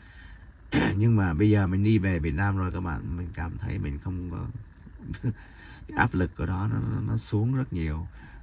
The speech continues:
Mình không có nghĩ là mình phải chứng minh nhiều nữa, tại vì ai,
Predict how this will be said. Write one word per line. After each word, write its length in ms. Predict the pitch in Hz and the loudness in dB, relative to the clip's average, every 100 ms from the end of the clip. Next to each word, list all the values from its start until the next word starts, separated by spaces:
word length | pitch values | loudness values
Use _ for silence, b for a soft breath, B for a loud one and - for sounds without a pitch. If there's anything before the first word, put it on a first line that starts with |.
| - | -8
Mình 80 | - | -8
không 300 | - 65 90 | -4 -4 -2
có 220 | 101 104 104 - | 0 0 -2 -6
nghĩ 240 | - - | -6 -2
là 80 | 120 | -2
mình 240 | 85 80 82 | -2 -4 -4
phải 200 | 65 57 | -6 -6
chứng 240 | - 107 107 | -4 -2 0
minh 120 | 95 | 0
nhiều 260 | 87 78 | 0 -2
nữa, 240 | 78 62 - - | -2 -4 -6 -6
tại 140 | 52 | -6
vì 320 | - 87 50 - - B B B B - - - - - - 277 208 247 240 - - - | -6 -4 -6 -10 -16 B B B B -20 -20 -20 -20 -20 -20 -20 -18 -16 -16 -18 -20 -10
ai, 320 | - 101 101 | -2 2 2